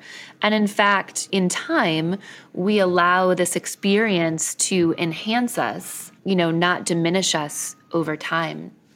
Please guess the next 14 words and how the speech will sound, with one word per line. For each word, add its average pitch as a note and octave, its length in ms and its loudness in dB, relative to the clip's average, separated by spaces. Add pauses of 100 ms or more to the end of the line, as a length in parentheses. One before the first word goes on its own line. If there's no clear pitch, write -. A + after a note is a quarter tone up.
(160)
And, F3 480 0 (500)
you - 80 -4
know, - 80 -2
I C#4 60 2
think C#4 200 0
one A#3 420 2
way A3+ 160 2
that G3 160 0
we G#3 160 0
can G3 180 0
think B3 340 -4
about D#3 320 0
this, - 400 -12
right, F3 320 0